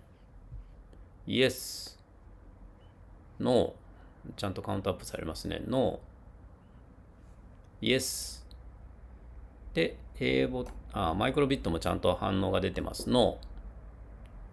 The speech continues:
出ていて、Aボタンを押すと、あ、チカッとならなくなりましたよね。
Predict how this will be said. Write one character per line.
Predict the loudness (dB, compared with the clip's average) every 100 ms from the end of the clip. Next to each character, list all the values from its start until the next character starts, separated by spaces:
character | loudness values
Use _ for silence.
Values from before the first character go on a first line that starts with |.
| -8 0
出 | 0
て | 0
い | -4
て、 | 0 4 6 8
A | 6
ボ | 4
タ | 0 -2
ン | -2
を | -2
押 |
す | -4 -4
と、 | 2 2 2 -8 -14 -16 -16 -16 -16 -16 -16 -16 -12
あ、 | -2 0 0
チ | 0 2
カ | 2
ッ |
と | 2 2
な | 4
ら | 4 4
な | 2
く | 0
な | 0
り | 0
ま | -2
し | -2
た | -4
よ | -2
ね。 | 0 0 0 -4